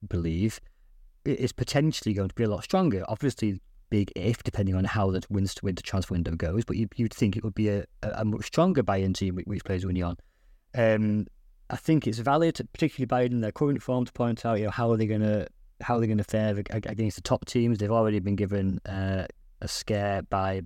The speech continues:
by Leverkusen at home, um, but yeah, they, they face Stuttgart at home next week, um, and, um, yeah, I think, I, th-, I think, think that does help. Stuttgart are on form; they have been impressive, but particularly at home. Um, so I think the fact that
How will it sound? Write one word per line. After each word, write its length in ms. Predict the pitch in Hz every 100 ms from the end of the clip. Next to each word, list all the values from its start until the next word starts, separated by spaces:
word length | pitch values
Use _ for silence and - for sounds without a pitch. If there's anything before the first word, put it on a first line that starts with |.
| -
by 180 | 95
Leverkusen 600 | 95 113 113 117 104 107 - - _ -
at 220 | 104 -
home, 320 | 110 110 110 - - _ -
um, 460 | 107 104 98 98 92
but 200 | 107 101 - -
yeah, 140 | 135 107
they, 160 | 107 -
they 100 | 104
face 240 | - 104
Stuttgart 400 | - 120 113 107
at 160 | - 113
home 380 | - 101 117 135 - _
next 300 | - 113 -
week, 420 | 120 131 139 - - _
um, 500 | 107 104 101 98 98
and, 400 | 90 98 95 - - - -
um, 440 | 104 98 95 95 - - -
yeah, 60 | -
I 40 |
think, 160 | 92 101
I, 40 |
th-, 120 | 104 113
I 20 |
think, 160 | 120 -
think 180 | 120
that 100 | 95
does 180 | 107 117
help. 280 | 143 139 - -
Stuttgart 420 | - 113 101 95
are 160 | 120
on 120 | 135 131
form; 320 | - 131 131
they 60 |
have 80 | 113
been 100 | 120
impressive, 400 | 117 - 120 127
but 160 | 101 -
particularly 500 | - 123 - 110 101
at 80 | -
home. 300 | 101 113 143 - - _ -
Um, 260 | 110 104
so 140 | 98 113
I 60 |
think 120 | 107 104
the 60 |
fact 260 | - 113 104
that 180 | 101